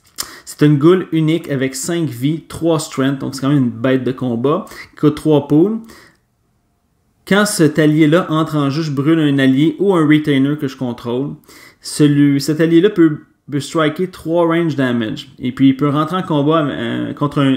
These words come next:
any minion, euh, comme une action dirigée. Et durant ma unlock phase, je peux discarter un, je peux défausser un allié ou un retainer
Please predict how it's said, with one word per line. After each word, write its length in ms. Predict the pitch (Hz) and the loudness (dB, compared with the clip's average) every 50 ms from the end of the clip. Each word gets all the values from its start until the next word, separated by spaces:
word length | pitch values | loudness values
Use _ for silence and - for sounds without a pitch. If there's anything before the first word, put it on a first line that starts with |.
| 131 - | -2 -2
any 220 | 139 160 170 180 | -2 -2 0 0
minion, 520 | 175 160 147 143 143 147 165 208 190 117 - - _ _ _ _ _ _ _ _ _ _ _ _ _ _ _ _ _ _ _ _ _ _ _ _ _ _ _ _ _ _ _ _ _ _ _ _ _ _ _ - - | 0 0 0 0 0 0 -2 -4 -6 -8 -10 -14 _ _ _ _ _ _ _ _ _ _ _ _ _ _ _ _ _ _ _ _ _ _ _ _ _ _ _ _ _ _ _ _ _ _ _ _ _ _ _ -6 -2
euh, 600 | 127 131 131 131 127 127 127 127 127 123 127 123 - - - | 0 2 2 2 0 0 0 0 0 -2 -2 -4 -6 -8 -8
comme 220 | - - 170 170 165 | -2 0 2 2 4
une 80 | 156 | 2
action 300 | 147 139 - 160 151 151 | 2 0 0 0 2 2
dirigée. 560 | 135 127 139 131 117 123 107 120 135 175 202 160 - - - | 2 2 0 0 0 -2 -2 -2 -2 -2 -4 -6 -12 -6 -4
Et 100 | 131 127 | -4 -2
durant 280 | 113 123 135 139 160 | 0 0 0 2 2
ma 180 | 151 139 - - | 2 0 -2 0
unlock 400 | - 165 175 170 165 147 139 135 | -2 0 2 2 2 2 0 -2
phase, 560 | - - - 143 147 165 180 175 156 139 - - - | -4 -4 -2 -2 -2 0 -2 -4 -6 -8 -12 -16 -20
je 80 | - - - | -20 -12 -4
peux 180 | 139 135 139 | -2 0 0
discarter 880 | 131 123 127 135 147 - - - 170 139 - - - - 160 165 151 - | 0 -2 -6 -10 -10 -8 -4 -4 -4 -4 -4 -6 -4 -2 -2 -2 -2 -4
un, 360 | 131 131 135 131 127 127 131 131 | -2 0 0 0 0 0 -2 -4
je 60 | - | -2
peux 80 | 143 | -2
défausser 360 | 147 165 - 175 165 160 196 190 | -2 0 0 0 -2 0 -2 -2
un 140 | 175 165 | 0 0
allié 440 | 151 143 135 131 131 139 156 185 180 - _ _ _ _ _ - | 2 2 4 4 4 2 0 -2 -6 -12 _ _ _ _ _ -2
ou 120 | 170 185 | 0 2
un 100 | 175 160 | 4 4
retainer 520 | 151 151 151 151 147 135 131 131 131 139 | 4 4 2 2 0 0 0 0 0 -2